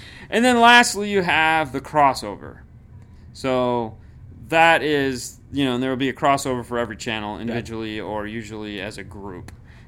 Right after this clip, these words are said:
Speaker 1: You know, so if you are trying to go active or passive. But we run a ton of systems that are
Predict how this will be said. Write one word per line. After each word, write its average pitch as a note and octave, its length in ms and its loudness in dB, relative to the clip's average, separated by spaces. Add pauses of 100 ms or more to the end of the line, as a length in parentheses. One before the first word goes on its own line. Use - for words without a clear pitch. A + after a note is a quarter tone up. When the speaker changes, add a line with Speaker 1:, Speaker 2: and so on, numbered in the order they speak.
Speaker 1:
You G#2 100 -12
know, G2+ 180 -8
so G2+ 320 -12
if G#2 160 -14
you A#2 100 -6
are A2+ 100 -4
trying A2+ 200 -12
to G#2 80 -12
go G#2 60 -12
active G2 340 -10
or G2+ 80 -14
passive. G#2+ 360 -8
But D3+ 100 -4
we B3 140 0
run B3+ 260 -2
a G3+ 60 -2
ton G#3 360 -6
of D#3 100 -8
systems C#3+ 560 -6
that C3+ 120 -4
are B2 200 -4